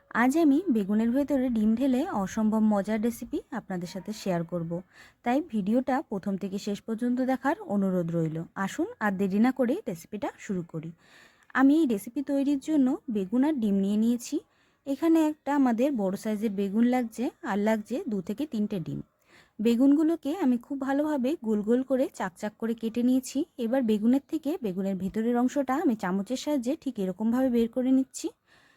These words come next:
আমি সমস্ত বেগুনগুলোর থেকে তার ভেতরের অংশ এরকমভাবে বের করে নিয়েছি। দেখুন, বেগুনটাকে ঠিক এরকম লাগবে। এবার আমি এর মধ্যে দিয়ে দিচ্ছি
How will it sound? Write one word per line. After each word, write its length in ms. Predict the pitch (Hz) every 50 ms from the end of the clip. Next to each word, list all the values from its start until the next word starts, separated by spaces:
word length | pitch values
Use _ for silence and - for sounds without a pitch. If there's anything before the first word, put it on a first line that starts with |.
| _ _ -
আমি 140 | 277 320
সমস্ত 360 | 320 - 294 254 254 269 - -
বেগুনগুলোর 600 | 330 277 269 233 226 247 254 247 285 285 302 302 _
থেকে 220 | - 294 254 - 311 349
তার 160 | - 247 196
ভেতরের 440 | 185 185 202 - - 208 240 262 262
অংশ 220 | 277 262 262 - - 233 277 349 _ _ _ _ _ _ _ -
এরকমভাবে 480 | 208 214 202 - 226 226 214 247 269
বের 200 | 277 254 190 180
করে 220 | 185 - 220 226 233
নিয়েছি। 340 | 254 254 262 247 - - 330 480 _ - 254
দেখুন, 300 | 208 208 220 - 285 440 - _ _ _ _ _ _ _ -
বেগুনটাকে 500 | 208 208 196 214 220 208 240 233 233 349 494 _
ঠিক 160 | - 240 214 -
এরকম 300 | 202 180 180 175 - 254 285
লাগবে। 340 | 311 294 277 254 247 262 311 466 _ _ _ _ _ _ _ _ _ _ _ _ _ -
এবার 240 | 262 254 294 311 311
আমি 180 | 311 285 302 349
এর 100 | 349 269
মধ্যে 260 | 233 214 202 190 202
দিয়ে 200 | 185 185 214 220 214
দিচ্ছি 280 | 247 240 - - -